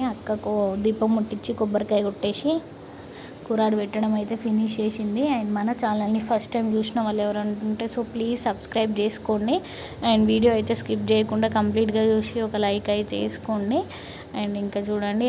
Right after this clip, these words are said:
అక్క అయితే మొత్తం పూజ అయితే కంప్లీట్ అయిపోయింది, అంటే కూరాడు పూజ. So ఇంకా కూరాడు పూజ అయిపోయిన తర్వాత అల్లుడు అయితే బట్టలు అయితే పెట్టిండు ముగ్గురికి, మా అక్కలకి. ఇంకా బ్లౌజెస్ అయితే కుట్టియలే, టైమ్ కుదరలేదు అని చెప్పేసి బ్లౌజ్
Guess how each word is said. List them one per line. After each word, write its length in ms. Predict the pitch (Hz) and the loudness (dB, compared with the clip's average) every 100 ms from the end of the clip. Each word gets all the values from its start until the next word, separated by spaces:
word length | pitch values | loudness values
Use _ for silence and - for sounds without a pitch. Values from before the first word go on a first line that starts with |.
| 226 | 0
అక్క 180 | 202 - 208 | -2 -4 -4
అయితే 180 | 214 214 | -2 -4
మొత్తం 280 | 208 - 208 202 202 202 - - | -4 -6 -6 -6 -6 -10 -12 -10
పూజ 160 | 220 214 208 | -4 0 0
అయితే 160 | 208 208 | -2 -2
కంప్లీట్ 280 | 202 202 202 | -2 -2 -2
అయిపోయింది, 320 | 202 202 202 196 | -2 -2 -2 -2
అంటే 140 | 196 196 | -4 -2
కూరాడు 320 | 208 208 208 - | 0 0 -2 -4
పూజ. 300 | 208 208 302 - - - - - - - - - - - - - - - | -4 2 0 0 -10 -18 -18 -18 -20 -20 -20 -20 -18 -18 -18 -18 -12 -6
So 40 | 226 220 | -2 -2
ఇంకా 160 | 220 220 | -2 0
కూరాడు 280 | 226 220 220 226 | 2 2 0 -2
పూజ 100 | 220 208 | 0 0
అయిపోయిన 260 | 214 214 208 | 0 -2 0
తర్వాత 280 | 208 214 220 269 | 0 0 2 2
అల్లుడు 280 | 233 226 214 | 2 4 2
అయితే 140 | 214 240 | 2 0
బట్టలు 300 | 208 - 208 208 | 0 0 0 0
అయితే 140 | 214 208 | 0 -2
పెట్టిండు 360 | 202 208 208 214 208 | 0 -2 0 0 0
ముగ్గురికి, 440 | 196 208 208 214 214 | -2 -6 -4 -4 -2
మా 80 | 208 | -2
అక్కలకి. 480 | - 196 196 - 302 427 - - - - 226 - 240 233 220 220 - - - - - - - - 226 220 214 | -4 -6 -4 -2 -2 -4 -10 -18 -12 -4 -4 -4 -8 -6 -6 -8 -10 -12 -12 -14 -14 -16 -16 -10 -4 0 0
ఇంకా 140 | 220 214 | 0 2
బ్లౌజెస్ 460 | 220 214 220 233 240 | 4 4 4 0 0
అయితే 120 | 233 214 214 | 0 0 0
కుట్టియలే, 420 | - 226 214 214 214 | 0 2 2 2 0
టైమ్ 180 | 196 208 208 | 0 0 0
కుదరలేదు 420 | 208 208 208 214 | 0 0 2 4
అని 80 | 208 202 | 2 0
చెప్పేసి 340 | - 240 247 220 | 2 0 2 2
బ్లౌజ్ 260 | 214 208 | 4 4